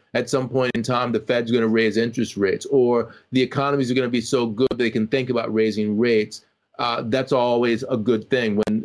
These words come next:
when the curve, uh, you know, flattens or inverts and then steepens dramatically. That's a s-, a, a bullish sign. And so it would go along with what we were talking about in equities. So equities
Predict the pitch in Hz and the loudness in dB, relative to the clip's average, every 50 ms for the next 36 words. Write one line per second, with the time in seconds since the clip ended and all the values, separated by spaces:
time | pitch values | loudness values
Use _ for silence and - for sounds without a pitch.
0 | - 120 110 113 110 113 107 104 110 - - - _ - - 139 131 131 127 117 | -2 -2 0 2 2 4 2 2 0 -2 -6 -12 _ -2 2 4 4 4 4 2
1 | 110 - _ _ _ _ - 120 120 110 107 104 104 101 104 - - 131 117 110 | -2 -8 _ _ _ _ -4 -4 -2 0 0 0 0 0 0 0 0 0 0 0
2 | 107 - - 139 131 123 123 139 - 131 127 123 117 110 113 110 113 - 139 131 | -2 -2 -2 -2 0 0 -2 -4 -6 -6 -4 -4 -2 0 0 0 0 0 0 0
3 | 131 131 120 123 123 123 117 120 117 113 113 120 117 113 110 110 - - - 131 | 0 0 0 0 0 0 0 0 0 0 2 2 2 0 0 -2 -2 0 0 2
4 | 127 127 - 120 107 104 92 120 - - - 120 120 110 110 110 110 117 117 110 | 2 2 2 0 0 0 0 -2 -6 -4 -2 -2 0 0 0 0 -2 -2 -2 -2
5 | - 110 107 107 104 104 - _ _ - 135 131 131 - 123 120 - 135 131 123 | -2 0 0 0 0 -2 -6 _ _ -4 -4 -4 -2 -2 -4 -2 -2 -2 -2 0
6 | - 127 113 117 117 117 113 107 104 104 143 147 147 147 147 135 - - - 131 | 0 -2 -2 -2 -2 -4 -4 -4 -2 2 4 4 6 4 4 2 0 -4 -2 -2
7 | 120 120 113 107 - - - _ _ _ _ - 147 147 139 - 156 147 156 - | -2 -2 -4 -6 -8 -12 -16 _ _ _ _ -4 -4 -2 0 0 0 0 2 2
8 | 165 151 147 151 170 190 180 160 151 151 143 143 135 127 127 131 139 135 127 120 | 0 0 2 2 2 2 2 2 2 2 2 2 2 0 -2 -2 -2 -2 -2 -2
9 | 117 117 127 123 120 120 117 - - 123 127 127 127 120 117 113 127 113 113 - | 0 0 0 2 2 0 -2 -2 -2 -2 0 0 0 0 0 0 -2 -4 -2 -2
10 | 117 117 117 117 127 139 156 160 - 117 - 175 - 123 113 - - 139 156 165 | -2 0 0 0 0 -2 -4 -4 -4 -2 -2 -2 0 -2 -2 -2 -2 -4 -4 -4
11 | - 170 151 131 123 117 113 110 - | -2 -2 -2 0 0 0 0 -2 -4